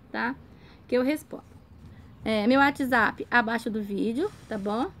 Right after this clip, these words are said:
E o link do Facebook. Aí, qualquer pergunta, é, quiser saber alguma coisa, pode me chamar no WhatsApp, tá? Que eu atendo. Demora um pouquinho,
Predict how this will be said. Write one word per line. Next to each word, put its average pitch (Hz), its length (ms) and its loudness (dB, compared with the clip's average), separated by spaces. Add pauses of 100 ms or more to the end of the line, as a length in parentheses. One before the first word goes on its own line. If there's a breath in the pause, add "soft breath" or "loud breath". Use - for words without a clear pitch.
E 302 60 -4
o 240 80 0
link 247 220 0
do 233 100 -4
Facebook. 254 680 -6
Aí, 233 120 -4
qualquer 302 280 -4
pergunta, 302 640 0 (600 loud breath)
é, 226 320 0
quiser 226 240 -2
saber 214 300 -4
alguma 214 200 -4
coisa, 220 400 -4
pode 285 200 0
me 302 100 4
chamar 262 260 2
no 277 60 4
WhatsApp, 262 720 -2 (240)
tá? 233 160 -2
Que 240 80 -6
eu 269 60 0
atendo. - 320 -4
Demora 202 360 -2
um 240 60 -2
pouquinho, 294 720 0